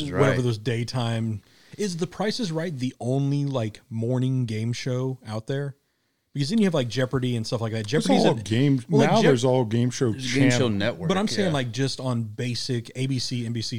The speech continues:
Speaker 3: No idea.
Speaker 2: C B S.
Speaker 1: No, 'cause you got the one with, uh, Let's Make a Deal is now with, uh, Wayne Brady.
Speaker 2: Is that a morning? Is that a morning
Speaker 1: I think
Speaker 2: one?
Speaker 1: it comes on, like, right before Price is Right or right after, I think. I don't
Speaker 2: Okay.
Speaker 1: know. I'm not home at that time,
Speaker 2: Yeah,
Speaker 1: so I
Speaker 2: because,
Speaker 1: don't really
Speaker 2: because,
Speaker 1: know.
Speaker 2: like, I know, like, Jeopardy is a late afternoon.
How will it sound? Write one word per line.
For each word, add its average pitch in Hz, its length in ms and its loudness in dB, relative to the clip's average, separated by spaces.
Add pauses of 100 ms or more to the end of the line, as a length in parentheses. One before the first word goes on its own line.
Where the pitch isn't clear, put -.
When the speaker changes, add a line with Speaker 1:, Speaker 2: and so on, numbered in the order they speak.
(140)
Speaker 3:
No 98 80 0
idea. 101 100 -2
Speaker 2:
C 98 40 -6
B 95 60 -6
S. 98 120 -4
Speaker 1:
No, 117 320 4
'cause 110 280 -4
you 120 120 -2
got 127 160 0
the 131 80 -6
one 127 260 2
with, 113 380 0
uh, 101 580 0
Let's 117 160 -4
Make 120 160 0
a 104 60 -2
Deal 98 400 -2 (100)
is 98 180 -8
now 104 200 -2
with, 95 180 -8
uh, 90 260 -2
Wayne 98 220 -2
Brady. 104 400 0
Speaker 2:
Is 139 120 -6
that 139 100 0
a 127 40 2
morning? 151 460 0 (240)
Is 123 80 -10
that 131 80 0
a 135 60 0
morning 151 220 0
Speaker 1:
I - 40 2
think 175 160 2
Speaker 2:
one? 143 40 -2
Speaker 1:
it 113 40 -4
comes 127 240 0
on, 120 240 2
like, 101 220 -2
right 110 180 -2
before 110 460 -2
Price 107 280 -4
is 107 80 -6
Right 107 200 0
or 95 80 -2
right 101 160 2
after, 104 320 -2
I 98 40 -2
think. 107 300 -6
I 117 100 -2
don't 165 140 0
Speaker 2:
Okay. 110 80 0
Speaker 1:
know. 107 80 -4
I'm 156 100 -2
not 147 140 2
home 113 140 -2
at 92 80 -8
that 90 140 -8
time, 98 140 -4
Speaker 2:
Yeah, 123 100 2
Speaker 1:
so - 20 0
I 113 60 0
Speaker 2:
because, 120 160 2
Speaker 1:
don't 110 80 0
really 101 100 -2
Speaker 2:
because, 185 160 2
Speaker 1:
know. 185 80 0
Speaker 2:
like, 143 160 -2
I 160 40 0
know, 175 120 4
like, 127 160 0
Jeopardy 151 420 -2
is 123 100 -2
a 117 40 -6
late 123 240 0
afternoon. 107 760 -4